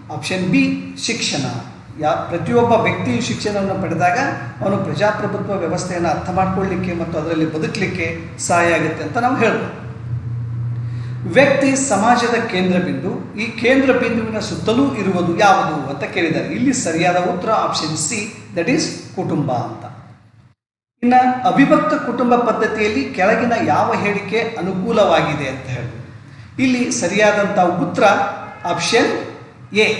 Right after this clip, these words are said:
ಅಂದ್ರೆ ಇಲ್ಲಿ ಎಲ್ಲ ಸದಸ್ಯರು ಕುಟುಂಬದ ಧಾರ್ಮಿಕ ಮತ್ತು ಇತರ ಕಾರ್ಯಗಳಲ್ಲಿ ಸಾಮಾಜಿಕವಾಗಿ ಪಾಲ್ಗೊಳ್ಳುತ್ತಾರೆ.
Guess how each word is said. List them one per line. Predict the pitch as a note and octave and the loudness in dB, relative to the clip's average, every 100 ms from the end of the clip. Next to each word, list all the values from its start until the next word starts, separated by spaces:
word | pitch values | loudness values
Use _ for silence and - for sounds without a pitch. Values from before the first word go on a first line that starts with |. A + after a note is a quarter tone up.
| - - F#3+ | -6 -8 -6
ಅಂದ್ರೆ | A3+ C#4+ E4+ - - G#3+ | -2 -2 -2 -8 -10 -6
ಇಲ್ಲಿ | A#3 A3 | -4 -2
ಎಲ್ಲ | D#3 E3 A#3+ C4+ | 0 2 4 2
ಸದಸ್ಯರು | C4 - A#3 A#3+ C4 | 0 -2 -2 0 -2
ಕುಟುಂಬದ | - E3+ A3+ G#3+ G#3+ G#3 - | -4 -6 -2 0 2 0 0
ಧಾರ್ಮಿಕ | E3 G3+ G3+ G3 G3 | 0 2 0 -4 -6
ಮತ್ತು | F#3+ G3 | -6 -2
ಇತರ | E3 D#3+ G3+ | -2 2 2
ಕಾರ್ಯಗಳಲ್ಲಿ | G3+ F3+ F3+ F3 F3+ G3 - | 2 0 0 -2 -4 -4 -4
ಸಾಮಾಜಿಕವಾಗಿ | - D#3 E3+ F#3 F3 F3+ E3+ E3+ F#3+ - - - | -6 -2 0 0 0 -2 -2 0 -2 -4 -12 0
ಪಾಲ್ಗೊಳ್ಳುತ್ತಾರೆ. | F#3+ F#3+ F3+ E3+ E3 D#3 C3 D3+ | 4 4 4 4 4 0 0 0